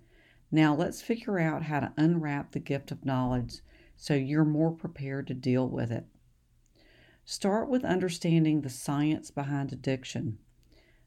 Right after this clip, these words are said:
Addiction is a brain disease, and there is a scientific underpinning about how it manifests itself and progresses. Let me take another brain disease that millions of us know about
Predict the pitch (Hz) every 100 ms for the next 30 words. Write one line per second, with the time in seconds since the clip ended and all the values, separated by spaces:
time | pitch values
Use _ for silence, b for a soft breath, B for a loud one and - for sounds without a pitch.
0 | b 160 180 254 - 233 175 165 - -
1 | 156 165 165 143 131 123 127 - - -
2 | 139 147 143 123 120 - 147 175 170 170
3 | 170 165 - 147 160 160 - 135 127 120
4 | 123 135 117 - - 143 156 160 147 139
5 | - 131 123 120 - - - 127 117 120
6 | 127 120 123 - 127 127 - 120 - _
7 | _ B B B B B B 214 254 339
8 | 240 233 165 160 165 165 147 147 143 131
9 | 139 135 131 131 131 139 151 156 165 170
10 | 160 135 135 127 131 135 151 147 123 120
11 | 127